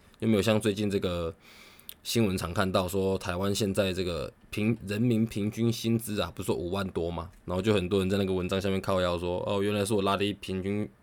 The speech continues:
平均水准什么什么之类的，然后就觉得，哦，这个，其实这个平均水准有时候，有些人可能看了会有感觉，哎，不要，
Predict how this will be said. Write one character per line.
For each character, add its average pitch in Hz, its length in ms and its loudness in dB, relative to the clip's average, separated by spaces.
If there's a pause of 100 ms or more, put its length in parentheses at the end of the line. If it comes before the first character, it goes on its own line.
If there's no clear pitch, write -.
(540)
平 98 260 0
均 110 320 2
水 95 180 -4
准 92 160 -6
什 69 120 -6
么 65 80 -8
什 73 100 -10
么 - 80 -12
之 - 80 -12
类 80 100 -6
的， - 60 -6
然 90 80 -4
后 92 60 0
就 95 100 -4
觉 92 60 0
得， 90 80 -2
哦， 82 120 -6
这 90 120 -8
个， 90 180 -2 (380)
其 - 120 -2
实 139 60 4
这 139 80 6
个 110 280 8
平 107 220 -4
均 117 160 2
水 101 160 2
准 87 160 -4
有 76 80 -6
时 78 120 -8
候， 76 100 -4
有 98 160 -2
些 117 80 2
人 127 100 6
可 107 80 2
能 85 120 -4
看 104 100 0
了 92 80 0
会 101 80 2
有 92 80 0
感 - 220 -8
觉， - 140 -14
哎， 87 120 -8
不 90 140 -4
要， 95 60 -2